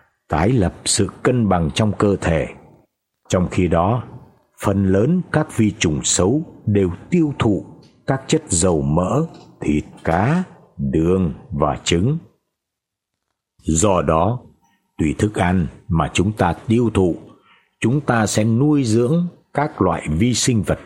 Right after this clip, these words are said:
tốt hay xấu trong người. Nếu có nhiều vi sinh vật có lợi trong ruột thì chúng ta sẽ mạnh khỏe. Nếu có nhiều loại vi sinh vật gây hại thì chúng ta dễ mắc bệnh.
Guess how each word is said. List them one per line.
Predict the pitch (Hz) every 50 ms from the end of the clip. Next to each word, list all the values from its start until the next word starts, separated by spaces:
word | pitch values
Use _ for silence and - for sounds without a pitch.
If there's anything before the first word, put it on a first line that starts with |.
| - -
tốt | - 156 175 190 185 - - - -
hay | - - 104 104 92
xấu | - - - 82 104 135 127
trong | - 123 104 90 82 76
người. | 71 76 69 65 64 - - - - _ _ _ _ _ _ _ _ _ _ _ _ _ _ _ _ _ _ _ -
Nếu | 104 117 135
có | 143 - 160 165
nhiều | 156 120 101 87 80
vi | 80 107 113
sinh | 101 - - 113 104
vật | 85 101 - - -
có | 95 95 104 139
lợi | 127 104 101 95 80 - -
trong | - 104 98 87
ruột | 73 82 78 67 - _ _ _ _ _ _ _ _ _ -
thì | - 80 -
chúng | - 92 98 113 110 -
ta | 104 95 87 80 - - - -
sẽ | - - - 110 104
mạnh | 110 110 98 95 87 82 - -
khỏe. | - 92 82 69 - - - - - - _ _ _ _ _ _ _ -
Nếu | 98 107 120 123
có | - 175 170
nhiều | 165 143 110 98 90 80 65 - -
loại | 87 80 85 - - 80
vi | 76 95 92
sinh | - - - 92 87 73 65
vật | 78 - -
gây | 85 90 107 104 98
hại | - - 90 90 85 - - - - - _ - - - _ _ -
thì | 78 71 -
chúng | - - 76 80 80 - -
ta | 85 80 73 67 65 -
dễ | - - 76 73 73 87 101
mắc | 98 101 117 127 123 - -
bệnh. | 95 95 87 80